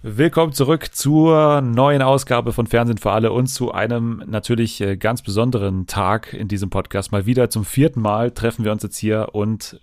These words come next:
sprechen über The Masked Singer und, äh, werden versuchen, jetzt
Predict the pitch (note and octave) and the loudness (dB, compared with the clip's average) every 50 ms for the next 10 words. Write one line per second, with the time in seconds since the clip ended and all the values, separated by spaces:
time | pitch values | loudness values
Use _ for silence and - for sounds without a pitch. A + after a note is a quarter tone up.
0 | _ - - - - - - G#2 A#2+ A2+ - A#2 A2+ - - - A2+ G2+ A2+ A2 | _ -12 -12 -10 -10 -6 -4 -4 -4 -2 -2 -4 -6 -4 -4 -4 -2 0 0 0
1 | F#2+ G2+ F#2+ F#2 F#2 F#2 G2+ A2+ - - - - - - A#2+ A#2+ G#2 D#2 E2 F#2 | 0 0 0 0 2 2 0 0 -2 -6 -10 -6 -4 -2 0 0 0 -2 -2 -4
2 | F2+ - - - - F#2+ F2+ F2+ F#2+ G2 G#2+ A#2+ A2+ - G2 F#2+ A#2+ B2 - A2 | -6 -10 -12 -8 -6 -6 -6 -4 -2 0 0 0 0 -2 -2 0 0 0 0 -2
3 | G#2 G#2+ - - - - | -2 -2 -4 -6 -10 -12